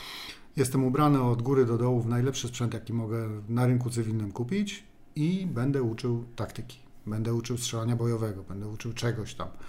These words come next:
Takim jestem Weekend Warriors, takim, wiesz, zawodnikiem, który, który ludziom będzie przekazywał tą wiedzę. No, w oparciu o, o jakie doświadczenia będziesz to przekazywał? No więc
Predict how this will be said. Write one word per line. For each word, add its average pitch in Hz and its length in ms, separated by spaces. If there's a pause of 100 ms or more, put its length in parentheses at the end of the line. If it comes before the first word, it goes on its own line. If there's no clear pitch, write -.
(500)
Takim 202 300
jestem 160 800
Weekend 139 260
Warriors, 104 600
takim, 107 560 (540)
wiesz, 101 220
zawodnikiem, 127 680
który, 117 580
który 120 280
ludziom 127 300
będzie 117 200
przekazywał 110 480
tą 104 160
wiedzę. 98 340
No, 104 140
w 113 80
oparciu 123 440
o, 123 320
o 135 60
jakie 120 220
doświadczenia 104 540
będziesz 110 200
to - 80
przekazywał? 104 500 (1200)
No 160 160
więc 185 320